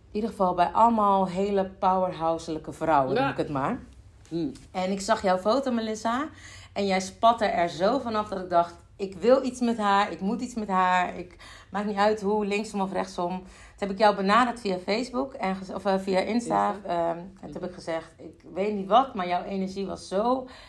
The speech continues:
Speaker 1: heftig op die foto."
Speaker 2: Ja.
Speaker 1: Dus kijk
Speaker 2: Thank you,
Speaker 1: zeker,
Speaker 2: thank
Speaker 1: zo
Speaker 2: you.
Speaker 1: meteen gaat ze haar, eh,
Speaker 2: <laughs>
Speaker 1: pagina's even allemaal noemen. En, eh, nou ja, wat ik eigenlijk altijd doe in de stoel van,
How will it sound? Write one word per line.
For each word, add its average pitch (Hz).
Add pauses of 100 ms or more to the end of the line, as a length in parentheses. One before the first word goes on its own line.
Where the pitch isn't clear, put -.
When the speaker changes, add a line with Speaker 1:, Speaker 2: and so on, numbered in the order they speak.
(140)
Speaker 1:
heftig 262
op 196
die 196
foto." 240
Speaker 2:
Ja. 247 (720)
Speaker 1:
Dus 226
kijk -
Speaker 2:
Thank 262
you, 381
Speaker 1:
zeker, 277
Speaker 2:
thank 254
Speaker 1:
zo 262
Speaker 2:
you. 226
Speaker 1:
meteen 202
gaat 196
ze 196
haar, 180
eh, 170
Speaker 2:
<laughs> 196
Speaker 1:
pagina's 202
even 220
allemaal 196
noemen. 240
En, 202
eh, 185
nou 196
ja, 165
wat 214
ik 254
eigenlijk 277
altijd 233
doe 240
in 214
de 196
stoel 226
van, 208